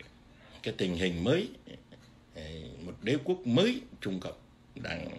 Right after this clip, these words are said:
đã <clears throat> và đang xâm chiếm lãnh thổ Việt Nam với sự tiếp tay,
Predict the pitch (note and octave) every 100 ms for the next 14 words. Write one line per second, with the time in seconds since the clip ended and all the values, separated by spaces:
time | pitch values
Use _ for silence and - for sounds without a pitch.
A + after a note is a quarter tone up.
0 | - - - - A2 B2 F#3 - - -
1 | - - E2+ F#2 F#2+ F2+ - A#2 G2+ A2+
2 | C#3 G2+ C3 E2+ D#2 E2 E2 F2 E2+ A2+
3 | F2+ C2+ - G3 - C3